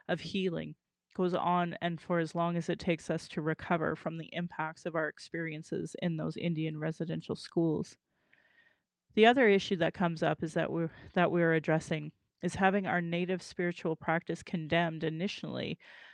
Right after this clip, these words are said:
not just by the United Church, but by all churches. Well, now we have our church supporting Native spiritual gatherings, and we are going to host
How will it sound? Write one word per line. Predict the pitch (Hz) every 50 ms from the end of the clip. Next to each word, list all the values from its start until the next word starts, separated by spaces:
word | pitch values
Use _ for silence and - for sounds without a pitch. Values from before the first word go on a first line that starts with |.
| - _ _ -
not | 226 247 247
just | - 226 196 -
by | - 180 175 170
the | 156 160
United | 156 156 151 156 156 151 147 151 -
Church, | - - 180 175 165 - - - -
but | - 175
by | - 180 185 185
all | - - 180 220
churches. | 233 - - - - - - - - 60 62 - - - - - - _ _ _ _ _ _ - -
Well, | 175 180 175 170
now | 165 165 170 202 226 196
we | 160 165 175
have | 180 175 170 160
our | 160 165 160
church | - - 180 160 - - -
supporting | - - 180 - - 185 175 170 160 165 160 156 - - - - - _ -
Native | 180 180 175 170 165 175 165
spiritual | - - - 165 165 156 - - 160 160
gatherings, | 156 160 170 214 190 170 151 147 156 147 156 170 - -
and | - 170
we | 170 170 170 156 - - - - _ -
are | 170 160 160 156 156
going | 151 - 180 180 175
to | 170
host | - - 196 190 180 170 - - -